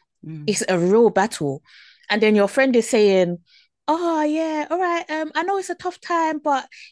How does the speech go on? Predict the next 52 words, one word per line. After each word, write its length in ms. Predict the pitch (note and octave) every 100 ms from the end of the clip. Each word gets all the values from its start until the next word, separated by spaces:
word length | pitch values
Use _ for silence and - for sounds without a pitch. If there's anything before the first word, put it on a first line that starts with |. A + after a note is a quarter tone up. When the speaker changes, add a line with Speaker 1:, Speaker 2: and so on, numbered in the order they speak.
| -
Speaker 2:
yeah, 180 | F#4 F4
do 120 | D#4+
you 60 |
still 240 | E4 G4+ F#4+
wanna 180 | F#4+ F#4
go 220 | F#4 F#4
to 300 | - F#4 F4+
so-and-so 520 | - G4+ F#4+ - C4
on 80 | A#3
the 60 |
weekend?" 320 | A#3 B3 A#3+ A3+
It's 160 | A#3+
like, 240 | C#4+ - - - - - - C4+
listen, 560 | E4+ G#4 - C4+ C#4+ -
I 60 | C#4+
can't 280 | F4 F#4+ -
even 280 | D#4+ D#4 D4
afford 340 | A#3+ - D#4+ A#3+
the 80 |
travel 600 | - - C#4+ D4 A3 G3+ F#3
to 80 | G#3+
get 260 | F#3 B3 -
there. 380 | G3 E3 C3+ C#3+
Speaker 1:
Mm. 160 | C#3+ D3
Speaker 2:
Like, 280 | F#3 - -
you're 120 | A3+
not 200 | C4+ - A3
listening 560 | A3+ C#4 B3+ F#3 F3+
to 140 | F#3+ A3
me. 300 | E3+ C#3 - _ -
Do 120 | A3
you 60 | A#3+
know 80 | G#3
what 80 | A#3
I 40 |
Speaker 1:
Mm. 20 |
Speaker 2:
mean? 320 | C4 B3+ D#3+ F3 _ _ _ _ -
Like, 160 | F#3+ -
it 160 | F3+ G3
really 240 | B3 C#4+ B3
can 240 | A3+ G#3
be 120 | G3 G#3+
like 200 | D#3+ -
that. 140 | D#3
And 80 | F3
I 60 | G3+
think, 280 | - B3 E3+
Speaker 1:
Mm. 260 | D#3+ D#3+ D#3 _ _ _ _ _ _ -
Speaker 2:
like 280 | G#3+ B3+ C4+
you 80 | A#3
were 60 |
saying, 500 | - G#3+ F3 C#3+ -